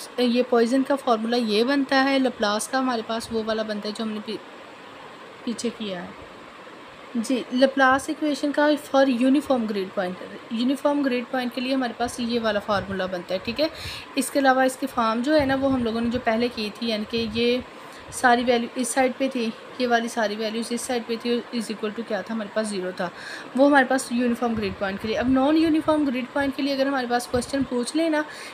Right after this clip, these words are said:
कि नॉन यूनिफॉर्म grade point के लिए आपने Laplace equation का फार्मूला लिखना है, तो वो हम क्या लिखेंगे, वो हम एमसीक्यूज़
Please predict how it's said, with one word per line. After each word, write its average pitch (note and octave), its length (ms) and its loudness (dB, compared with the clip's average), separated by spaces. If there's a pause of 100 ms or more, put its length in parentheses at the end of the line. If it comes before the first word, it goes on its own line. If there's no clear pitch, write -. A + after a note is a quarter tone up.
(140)
कि D#4+ 80 6
नॉन C#4+ 400 6
यूनिफॉर्म C4+ 420 4
grade A3+ 240 0
point A3+ 280 0
के A#3+ 80 -2
लिए A#3 140 0
आपने A3+ 340 2
Laplace A3+ 480 0
equation A#3+ 340 -4
का A#3+ 80 -2
फार्मूला A3 460 -2
लिखना A#3 280 -4
है, A#3 60 -4
तो A3+ 100 -10
वो A#3+ 100 0
हम C4 200 -2
क्या G3+ 220 -2
लिखेंगे, B3 460 -4 (760)
वो C4 140 8
हम C#4+ 280 2 (720)
एमसीक्यूज़ C#4 640 2